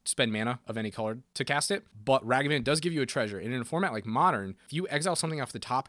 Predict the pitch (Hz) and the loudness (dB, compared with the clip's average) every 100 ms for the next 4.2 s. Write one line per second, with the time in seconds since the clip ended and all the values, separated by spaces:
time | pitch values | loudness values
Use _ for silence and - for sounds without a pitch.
0 | - 131 123 175 196 220 175 139 135 127 | -4 -6 -2 4 4 4 2 0 -2 -2
1 | 113 120 107 107 - 110 - 104 117 120 | -2 -4 -6 -6 -4 -4 -4 -4 -2 0
2 | 113 - _ - 135 123 - _ 95 117 | -2 -6 _ -4 0 0 -2 _ -10 -6
3 | 120 135 196 233 247 240 233 233 220 214 | -4 -2 -2 0 0 0 -2 -2 -2 0
4 | 233 | -2